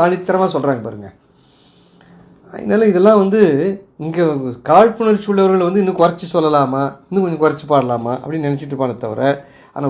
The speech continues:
உண்மையை விளம்ப வேண்டும் நினைக்கிற ஆராய்ச்சியாளர்கள் அப்படி சொல்லலைங்கிறத நான் இதுக்காக தான் இவ்வளவு நான் படிச்சு காட்டுறேன். அதனால ப்ரீ மௌரியன்ங்கிறார். யாருங்க?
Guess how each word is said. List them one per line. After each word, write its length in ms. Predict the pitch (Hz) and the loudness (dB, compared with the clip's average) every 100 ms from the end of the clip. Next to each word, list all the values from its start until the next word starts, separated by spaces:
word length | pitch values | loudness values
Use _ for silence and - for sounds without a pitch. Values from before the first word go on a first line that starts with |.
| 131 | -2
உண்மையை 340 | 196 233 247 220 | 0 2 4 4
விளம்ப 360 | 175 196 196 175 | 4 4 2 0
வேண்டும் 300 | 180 196 170 | 0 0 -2
நினைக்கிற 320 | 156 160 165 135 | -2 -4 -2 0
ஆராய்ச்சியாளர்கள் 580 | 151 196 185 156 156 143 | 2 2 2 -4 -4 -6
அப்படி 160 | 156 - | -10 -10
சொல்லலைங்கிறத 840 | 107 117 110 113 95 127 127 180 | -12 -10 -10 -10 -10 -10 -4 -4
நான் 80 | 175 | -4
இதுக்காக 220 | 110 127 | -4 -4
தான் 120 | 147 | -4
இவ்வளவு 220 | 127 131 123 | -4 -4 -4
நான் 120 | 107 | -8
படிச்சு 200 | 101 - | -14 -16
காட்டுறேன். 320 | 87 - - _ - - - - - - _ _ _ _ _ _ _ _ - 139 - - _ _ _ _ _ _ _ _ _ - - - _ _ _ - _ _ _ _ _ _ _ _ _ 143 | -18 -18 -20 _ -20 -20 -16 -16 -16 -20 _ _ _ _ _ _ _ _ -10 -8 -8 -14 _ _ _ _ _ _ _ _ _ -20 -20 -20 _ _ _ -20 _ _ _ _ _ _ _ _ _ 0
அதனால 220 | 185 214 - | 2 2 -2
ப்ரீ 160 | 196 247 262 220 | 0 2 4 4
மௌரியன்ங்கிறார். 640 | 214 208 202 180 156 120 147 | 4 4 0 0 -2 0 -2
யாருங்க? 280 | 170 165 | -2 -2